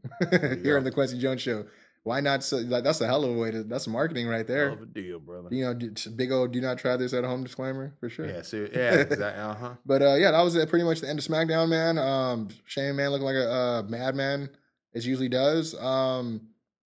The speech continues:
Speaker 1: my only, uh, comment about that is, um, I'm staying open-minded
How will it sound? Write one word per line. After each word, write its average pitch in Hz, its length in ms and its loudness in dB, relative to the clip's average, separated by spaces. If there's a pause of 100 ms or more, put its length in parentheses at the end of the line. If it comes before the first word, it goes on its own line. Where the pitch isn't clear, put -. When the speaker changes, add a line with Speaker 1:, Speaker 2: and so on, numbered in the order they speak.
(100)
Speaker 1:
my - 80 -2
only, 311 260 -4
uh, 214 440 2 (180)
comment 185 460 2
about 151 300 0
that 170 220 4
is, 143 160 0
um, 127 540 -2 (640)
I'm 175 100 0
staying 185 280 2
open-minded 135 640 0